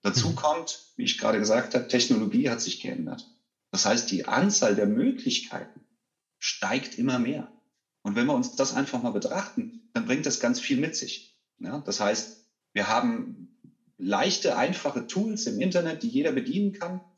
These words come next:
Speaker 1: Beispielsweise mein Sohn hat mit zwölf Jahren angefangen zu programmieren. Das hat er nicht gemacht, weil ihm die Gabe in den Schoß gefallen ist,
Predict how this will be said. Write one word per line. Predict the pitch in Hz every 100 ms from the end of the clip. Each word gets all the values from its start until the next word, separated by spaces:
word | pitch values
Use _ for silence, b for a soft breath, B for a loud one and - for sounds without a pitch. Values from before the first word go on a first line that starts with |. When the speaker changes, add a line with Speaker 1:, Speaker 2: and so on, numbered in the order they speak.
| _
Speaker 1:
Beispielsweise | - 127 135 127 127 120
mein | 113
Sohn | 104 135
hat | -
mit | -
zwölf | - 123 127
Jahren | 123 131 127
angefangen | 131 139 - 127 120
zu | 127
programmieren. | 123 - 104 113 175 - B B -
Das | 101
hat | 139 135
er |
nicht | 143 175
gemacht, | 139 127 - -
weil | 127
ihm | 127 117 -
die | -
Gabe | 123 123 180 160
in | 127
den |
Schoß | - 185 269 -
gefallen | 120 90 85 80
ist, | 196 - -